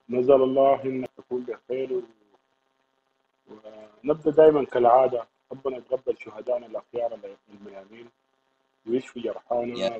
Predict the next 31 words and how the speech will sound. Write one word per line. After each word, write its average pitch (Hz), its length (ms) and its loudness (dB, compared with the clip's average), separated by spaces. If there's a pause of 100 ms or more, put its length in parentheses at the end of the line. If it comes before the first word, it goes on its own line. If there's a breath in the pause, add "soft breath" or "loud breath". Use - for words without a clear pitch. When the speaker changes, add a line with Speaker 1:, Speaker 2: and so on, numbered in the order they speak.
(800)
Speaker 1:
ويعيد 117 260 -10
Speaker 2:
يا 110 60 -16
Speaker 1:
مجهودنا. 113 200 -2
Speaker 2:
أستاذ 95 320 -8
غالب، 107 280 0
الصوت 104 320 -12 (880)
يمكن 90 240 -18
يكون 95 240 -12
بعيد 90 240 -8
شوية. 98 360 -4 (1700)
Speaker 1:
أنا 120 160 -4
أخذت 139 320 4
سماعة 135 360 -2
بلوتوث 139 380 -2
عشان 123 300 -2
الصوت 107 360 -16
ده. - 60 -20 (560)
بتمنى 170 300 -2
إن 175 100 0
الصوت - 320 4
كده 160 100 0
يكون 160 180 -2
Speaker 2:
لا. 170 100 -2
Speaker 1:
واضح، 156 260 -4
مش 107 140 -20
كده؟ 156 180 0 (960)
Speaker 2:
لا، 101 240 4
لا، 101 60 0
كده 101 240 -2
واضح، 85 520 -2
أيوة، 73 280 -12